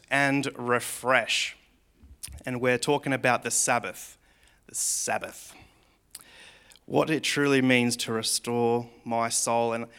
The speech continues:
I guess the, my goal this morning is just to encourage us to, to utilize the Sabbath as best that we can, as biblically as we can. And what does it actually mean to rest?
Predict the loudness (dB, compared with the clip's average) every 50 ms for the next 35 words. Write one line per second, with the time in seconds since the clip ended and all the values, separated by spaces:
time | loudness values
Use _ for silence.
0 | -18 -10 -6 -4 -2 -2 0 -2 -2 -2 -4 -6 -8 -10 _ -16 -8 -4 -2 -2
1 | 0 0 2 2 4 4 4 4 2 0 0 -2 -2 -2 0 0 0 0 -2 -6
2 | -10 -14 -20 _ _ _ _ _ _ _ _ _ _ _ _ _ -20 -20 -20 -20
3 | -20 -20 -20 -16 _ -6 -4 -4 -2 -2 -2 -2 -2 -2 -2 0 0 0 0 0
4 | -2 -4 -2 0 2 4 4 2 2 0 0 0 -2 -2 -4 -2 -2 -2 -4 -4
5 | -8 -14 -16 -14 -12 -10 -8 -8 -6 -6 -4 -4 -2 0 0 0 0 0 -2 -4
6 | -4 -4 -2 -2 -2 -2 -2 -4 -6 -10 -14 -16 -20 -20 -20 _ _ _ _ _
7 | _ _ _ _ _ -6 -6 -6 -4 -2 -2 0 0 0 -2 -2 -4 -4 -6 -6
8 | -8 -6 -6 -6 -6 -6 -8 -14 -16 -12 -12 -12 -10 -6 -4 -4 -4 -2 -4 -8
9 | -8 -8 -10 -10 -10 -10 -12 -18 -20 -20 -20 _ _ -8 -8 -8 -8 -8 -12 -10
10 | -6 -6 -6 -6 -6 -6 -2 -2 -2 0 -2 -4 -4 -4 -2 -2 -2 -2 -2 -4
11 | -6 -6 -8 -6 -6 -6 -6 -8 -8 -10 -14 _ _ _ _ _ _ _ -8 -4
12 | 0 0 0 0 0 0 -2 -2 -4 -6